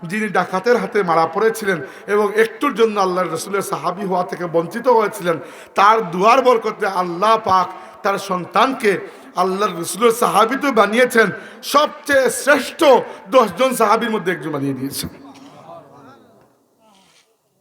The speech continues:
হাজিরিন, এবার যেটি বলছিলাম আমরা, যে এই যে কোরআন নাজিল হওয়া শুরু হলো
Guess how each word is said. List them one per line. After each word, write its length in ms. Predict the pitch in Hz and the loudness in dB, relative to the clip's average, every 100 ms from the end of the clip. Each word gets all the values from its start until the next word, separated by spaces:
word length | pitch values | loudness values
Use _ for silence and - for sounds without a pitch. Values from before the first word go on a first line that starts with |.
| _ _ _ _ _ _ - | _ _ _ _ _ _ -14
হাজিরিন, 540 | 165 196 208 190 151 - - - - - 330 _ _ _ _ _ - | -6 -4 -4 -2 -4 -8 -20 -20 -20 -20 -20 _ _ _ _ _ -10
এবার 240 | 202 233 233 - - | 0 2 2 -4 -14
যেটি 220 | 180 190 214 | -12 -6 -4
বলছিলাম 540 | 185 208 247 190 156 | -2 -2 -2 -2 0
আমরা, 240 | 147 156 214 - - - - - - _ _ _ _ _ - | -2 -2 -4 -10 -18 -20 -20 -20 -20 _ _ _ _ _ 2
যে 60 | 220 | 4
এই 280 | 214 208 | 4 2
যে 240 | 247 240 240 | 2 2 2
কোরআন 560 | 214 190 190 180 202 | 2 -2 0 0 0
নাজিল 300 | 190 160 202 | -2 -4 -4
হওয়া 180 | 190 190 | -2 -2
শুরু 260 | - 208 196 | -2 -4 -4
হলো 280 | 139 117 | -4 -8